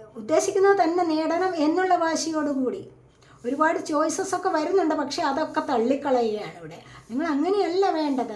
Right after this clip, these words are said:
നിങ്ങൾക്ക് ആ-, ആവശ്യമുള്ളത് എങ്ങനെയാണോ അതിലൂടെ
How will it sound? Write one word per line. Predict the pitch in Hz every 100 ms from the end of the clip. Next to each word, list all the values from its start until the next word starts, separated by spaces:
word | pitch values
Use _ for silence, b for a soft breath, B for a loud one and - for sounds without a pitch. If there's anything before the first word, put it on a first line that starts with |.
| 214
നിങ്ങൾക്ക് | 214 302 320 392
ആ-, | 339 269 302 285 247
ആവശ്യമുള്ളത് | 311 392 440 427 370 311 226 - - _ B B B B 254
എങ്ങനെയാണോ | 294 370 381 370 359 277
അതിലൂടെ | 285 302 339